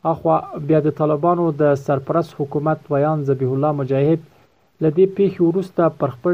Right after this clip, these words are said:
ټویټر پاڼه لیکلي وو چې د افغانستان له خاورې شریرو کړیو د دواړو هیوادونو ترمنځ د بې باورۍ د رامنځته کولو په پار توغندي ویشتي دي. هغه په دې برخه کې ازبکستاني لوري ته ډاډ ورکړ چې د دوی حکومت به د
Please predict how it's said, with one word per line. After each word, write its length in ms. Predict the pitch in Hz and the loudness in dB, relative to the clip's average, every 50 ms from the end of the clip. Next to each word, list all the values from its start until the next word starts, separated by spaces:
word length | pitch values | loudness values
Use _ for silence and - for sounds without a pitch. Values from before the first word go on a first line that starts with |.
| 165 | 0
ټویټر 320 | 165 165 151 139 147 147 139 143 | -2 -4 -2 -2 -2 -2 -2 0
پاڼه 200 | - 170 170 165 156 143 | 0 0 0 0 0 -2
لیکلي 380 | 139 139 - 180 180 175 165 | -2 -2 0 2 4 4 4
وو 160 | 151 143 135 131 123 - - _ _ _ _ _ _ | 4 4 4 2 0 -6 -14 _ _ _ _ _ _
چې 80 | _ - 135 | _ -8 -6
د 20 | 139 135 | -4 -4
افغانستان 580 | 127 135 135 131 120 123 - 160 156 156 151 143 | -2 -4 -4 -6 -6 -6 -2 -2 0 0 0 -2
له 40 | 135 139 | -4 -2
خاورې 560 | - 156 160 160 156 151 156 - - _ - | 0 2 2 4 2 2 0 -2 -8 _ -8
شریرو 340 | - 151 143 151 160 151 143 143 - | -6 -4 -2 0 0 -2 -2 -2 -2
کړیو 300 | 139 143 151 160 160 156 147 135 139 | 0 0 2 2 2 0 0 0 0
د 20 | 135 135 131 127 123 | 0 0 0 -2 0
دواړو 320 | 139 147 147 151 147 139 131 | 0 2 2 2 2 0 0
هیوادونو 420 | 135 127 131 131 127 143 147 156 139 139 | 0 0 0 -2 -2 -4 -4 -6 -4 -4
ترمنځ 340 | 147 131 131 139 147 151 151 147 139 135 | -4 -4 -2 -2 -2 -2 -4 -4 -2 0
د 20 | 139 135 131 127 123 | 0 0 0 0 0
بې 100 | 131 127 123 | -2 -2 0
باورۍ 300 | 127 127 127 131 139 147 139 139 | 0 0 0 0 -2 -2 -2 -2
د 100 | 143 131 | -2 -2
رامنځته 440 | 127 131 131 127 123 - - - 131 127 - | -2 -4 -6 -8 -10 -10 -8 -8 -8 -6 -2
کولو 300 | 143 147 156 160 156 143 143 | 0 0 2 2 0 0 -2
په 120 | 139 127 - | -6 -4 0
پار 220 | 139 131 127 123 - - _ _ _ _ _ _ _ _ _ _ - | 0 0 0 -2 -6 -14 _ _ _ _ _ _ _ _ _ _ -4
توغندي 360 | 139 127 131 127 127 123 127 120 | -4 -2 -2 -2 0 0 0 0
ویشتي 300 | 123 120 - - - 127 123 | 0 -2 -2 -4 -6 -4 -2
دي. 80 | 123 120 120 123 - _ _ _ _ _ _ _ _ _ - | -2 -4 -4 -8 -14 _ _ _ _ _ _ _ _ _ -4
هغه 260 | 151 147 139 165 180 180 175 170 165 - | -4 -2 0 2 4 4 4 2 2 0
په 40 | 165 156 | 0 2
دې 80 | 170 175 170 175 | 4 4 4 2
برخه 220 | 180 180 - - | 0 -2 -4 -6
کې 200 | 165 - - 156 | -6 -4 -4 -4
ازبکستاني 560 | 147 143 151 139 143 - - - 156 151 165 170 175 | -2 -2 -4 -4 -4 -8 -6 -4 -2 0 2 4 4
لوري 140 | 175 170 160 160 | 4 4 4 2
ته 40 | 147 139 165 | 0 0 2
ډاډ 160 | 170 170 151 151 151 | 2 2 2 2 0
ورکړ 280 | 147 139 139 - 139 131 131 - | 0 0 0 -2 -2 -2 -2 -2
چې 300 | - 135 127 127 120 127 | 0 0 2 2 0 0
د 80 | 123 139 | -2 0
دوی 80 | 143 135 127 | 0 0 0
حکومت 480 | 131 127 - 135 139 147 151 147 139 - 147 | -2 -2 -2 -2 0 0 0 0 -2 -2 -2
به 100 | 139 131 | -2 0
د 80 | 131 | -2